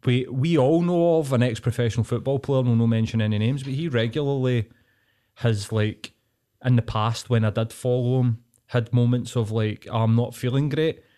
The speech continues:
that if you go back on his socials and look at a precursor, he'd be sitting watching his old football career on YouTube, and it's like, "No wonder you don't feel good, mate.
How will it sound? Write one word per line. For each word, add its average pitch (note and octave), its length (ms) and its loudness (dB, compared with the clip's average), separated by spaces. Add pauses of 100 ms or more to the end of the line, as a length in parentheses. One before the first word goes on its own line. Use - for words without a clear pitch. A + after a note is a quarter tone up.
(260)
that A#2 400 -2
if - 160 -4
you A#2 80 0
go A#2 120 -2
back C3 320 -2
on D3 100 0
his B2+ 100 0
socials C3+ 460 -2
and A#2+ 120 2
look A#2 160 -2
at G#2 60 -6
a - 20 -10
precursor, C3 520 -4
he'd A2 100 -2
be G#2+ 80 -4
sitting A2+ 240 -4
watching A2 300 -2
his G#2+ 260 0
old A2 240 -4
football C#3+ 420 -4
career C3+ 300 -4
on A#2 100 2
YouTube, C3 440 -2
and C#3 100 -4
it's - 160 -10
like, B2 120 -4
"No E3+ 80 -8
wonder F3 180 -6
you G3+ 60 -4
don't F#3+ 160 -6
feel G3 180 -6
good, F3+ 200 -6
mate. F#3 200 -6